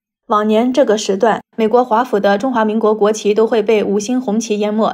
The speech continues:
今年的确大不一样，双十来临，处处飘扬着中华民国的旗帜。”蔡胜坤文章还说，台湾的双十节是为了纪念一九一一年武昌起义的重要日子。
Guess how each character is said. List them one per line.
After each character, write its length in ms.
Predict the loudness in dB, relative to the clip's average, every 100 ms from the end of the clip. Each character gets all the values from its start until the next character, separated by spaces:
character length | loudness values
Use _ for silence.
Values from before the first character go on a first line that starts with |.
| -6
今 160 | -4 -2
年 240 | 0 -2
的 160 | -2 -4
确 180 | 0 0
大 200 | 0 0
不 100 | -2
一 140 | 0
样， 300 | 0 -2 -6 _ _
双 220 | -4 -4
十 100 | 0
来 180 | 0 2
临， 260 | 0 -2 -6 _ _ -6
处 160 | -2 -2
处 260 | 0 0
飘 220 | 0 -2
扬 200 | -2 -2
着 200 | 0 0
中 160 | 0 -2
华 160 | 0 -2
民 200 | -2 0
国 140 | 0
的 100 | 0
旗 220 | -2 -4
帜。” 240 | -2 -2 -4 _ _ _ -6
蔡 160 | -2
胜 200 | 0 0
坤 200 | -2 -2
文 160 | 0 0
章 160 | 0 -2
还 160 | -2
说， 320 | -2 0 0 -2 _ _
台 160 | -2 0
湾 180 | 0 0
的 220 | 2 0
双 200 | -2 -2
十 160 | 0
节 300 | 2 2 -2 -2
是 160 | 0
为 120 | 2
了 180 | 4 2
纪 140 | 0 0
念 220 | 0 -2
一 100 | 0
九 180 | 0 0
一 180 | -2
一 80 | 0
年 280 | 0 0 0
武 120 | -2
昌 240 | -2 -2 -4
起 220 | -4 -2
义 100 | 0
的 200 | 0 0
重 160 | 0
要 160 | 0 0
日 180 | 2 0
子。 220 | 0